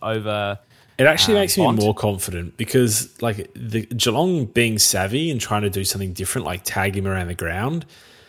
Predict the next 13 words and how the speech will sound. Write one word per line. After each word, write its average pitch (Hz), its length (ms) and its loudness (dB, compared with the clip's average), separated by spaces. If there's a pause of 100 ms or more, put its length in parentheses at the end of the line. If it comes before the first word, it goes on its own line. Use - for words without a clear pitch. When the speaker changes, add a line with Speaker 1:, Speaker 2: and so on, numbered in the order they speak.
(220)
Speaker 2:
would 98 320 -4
make 98 480 0
me 104 140 -2
more 98 280 0
concerned 104 800 -4 (120)
than 92 560 -2
them 95 260 -4
naming, 92 340 -2
like, 87 200 -6
a 98 40 -8
first 92 540 -2
game 87 480 -4 (180)
ruckman 82 540 -6